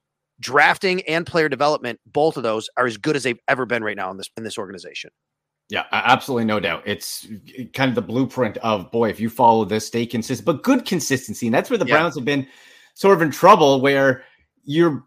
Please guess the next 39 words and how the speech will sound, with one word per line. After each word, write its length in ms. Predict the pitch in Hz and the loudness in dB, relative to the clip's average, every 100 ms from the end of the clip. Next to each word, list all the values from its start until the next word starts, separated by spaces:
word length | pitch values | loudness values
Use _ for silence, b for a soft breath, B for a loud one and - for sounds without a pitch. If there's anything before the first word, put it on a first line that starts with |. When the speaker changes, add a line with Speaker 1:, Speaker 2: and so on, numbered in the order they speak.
| - | -6
Speaker 2:
okay, 180 | 180 190 | 2 2
this 140 | 196 | 2
is 120 | 190 | 0
year 120 | 185 196 | 2 2
three, 340 | 196 190 220 | 2 2 2
you're 200 | 208 190 | 2 2
consistent 520 | - 160 139 208 202 | 0 -8 -4 -4 -2
with 120 | 165 156 | -2 -2
the 80 | |
regime, 600 | 147 143 123 127 208 196 | -4 -4 -4 -2 0 0
with 120 | 170 147 | 0 0
the 80 | |
mindset, 440 | 143 160 175 165 143 | 0 2 2 0 0
whatever, 340 | 151 160 156 | 2 2 0
but 200 | 135 147 | 0 0
if 80 | 139 | 0
it's 140 | 143 151 | -4 -2
not 260 | 165 123 | 0 0
working, 600 | 139 147 190 185 165 151 | -2 0 0 -2 -4 -2
then 380 | 143 143 143 143 | -2 -2 -2 -2
it 60 | 139 | -2
doesn't 220 | 143 135 | -2 -2
help 240 | 139 135 | -2 -2
to 60 | 117 | -4
be 120 | 123 | -8
consistent. 640 | - 120 - 160 - 110 - | -6 -8 -6 -8 -6 -6 -2
What's 260 | 131 - - | 0 0 2
your 160 | 202 - | 0 2
outside 440 | 170 - 165 147 | 0 0 0 0
look 240 | 135 135 - | 0 -2 2
at 220 | 135 131 | 2 2
this 160 | 131 - | -4 -4
Browns 360 | 131 123 113 | -2 -2 -2
team? 160 | - 113 | -6 -8
'Cause 120 | 117 - | -8 -2
on 240 | 156 180 | 0 0
paper, 340 | 139 160 151 151 | -2 -4 -2 -4
this 240 | 135 - | -4 -4
roster 540 | 131 139 139 - 147 | 2 2 2 -2 -4